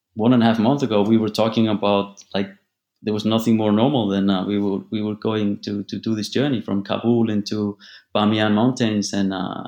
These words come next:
and from there into Panjshir Valley, which is all now falling into Taliban since, uh, just two days ago.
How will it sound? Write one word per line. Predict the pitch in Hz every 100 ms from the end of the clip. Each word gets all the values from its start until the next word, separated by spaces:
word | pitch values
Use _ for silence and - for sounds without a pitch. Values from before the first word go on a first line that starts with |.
| -
and | 95 98 - _
from | 110 107
there | 107
into | 104 104
Panjshir | - 107 104 101
Valley, | 104 131 107
which | 92 101
is | - - -
all | 107 107
now | 107 104 101 - - - _ -
falling | 104 104 104
into | 101 - 101
Taliban | 98 104 131 98 92
since, | - 101 98 -
uh, | 92 90
just | 90 - -
two | 104
days | 98 -
ago. | 117 107